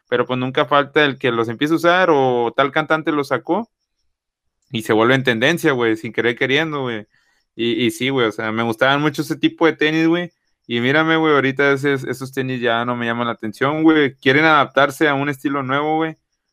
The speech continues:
como los que se andan usando ahorita, pero no lo, bueno, para mí, güey, con todo respeto, no, siento que no, ya no,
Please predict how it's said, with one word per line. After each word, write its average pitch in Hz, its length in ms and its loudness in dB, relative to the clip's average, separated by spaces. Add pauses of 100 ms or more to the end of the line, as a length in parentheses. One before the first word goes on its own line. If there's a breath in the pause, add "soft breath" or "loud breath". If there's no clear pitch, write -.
(220)
como 113 260 -4
los 113 140 0
que 117 120 -8
se 120 80 0
andan 143 180 2
usando 139 260 0
ahorita, 135 320 0
pero 117 220 0
no 117 100 0
lo, 123 380 2
bueno, 143 260 0
para 123 240 2
mí, 135 200 0
güey, 208 260 2
con 135 240 -4
todo 139 200 2
respeto, 151 440 -2
no, 135 320 2
siento 131 260 -6
que 120 140 -6
no, 113 480 -6 (420)
ya 127 140 2
no, 131 440 0